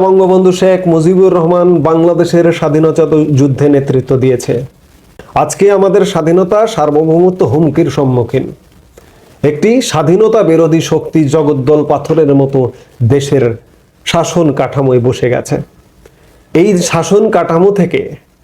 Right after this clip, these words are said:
বের হতে আওয়ামী লীগের বিকল্প নেই, কারণ আওয়ামী লীগ মুক্তিযুদ্ধকে ধারণ করে, স্বাধীনতাকে ধারণ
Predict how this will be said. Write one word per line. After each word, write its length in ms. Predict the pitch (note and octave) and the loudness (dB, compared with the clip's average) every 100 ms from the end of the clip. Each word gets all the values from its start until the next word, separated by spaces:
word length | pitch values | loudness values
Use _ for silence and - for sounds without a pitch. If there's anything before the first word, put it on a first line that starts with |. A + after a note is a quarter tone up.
| _ _ _ _ _ _ _ - | _ _ _ _ _ _ _ -2
বের 260 | A#2 F3+ D#3+ | 2 2 2
হতে 260 | C#3+ C#3 - C3+ _ _ _ _ _ _ _ - | -2 -4 -10 -18 _ _ _ _ _ _ _ -4
আওয়ামী 260 | D#3 E3+ E3 | 0 2 2
লীগের 260 | C#3+ D3 C3+ | 2 0 0
বিকল্প 320 | B2 C3 A#2+ B2+ B2 | -2 -4 -2 -2 -4
নেই, 120 | - - _ _ _ - | -6 -12 _ _ _ -4
কারণ 180 | E3 F3 F3 | 0 2 2
আওয়ামী 200 | F3+ G3+ | 2 2
লীগ 100 | G#3+ D#3 | 2 0
মুক্তিযুদ্ধকে 600 | D3+ - C#3+ D3 C#3+ D#3+ C3+ | -2 0 0 0 0 -2 -2
ধারণ 180 | C3+ C3+ B2+ | 0 0 0
করে, 180 | C3 - - _ _ - | -2 -6 -12 _ _ -4
স্বাধীনতাকে 560 | E3+ E3 E3+ E3 D3+ C3+ | -2 0 0 0 0 0
ধারণ 220 | B2+ C#3+ | 0 0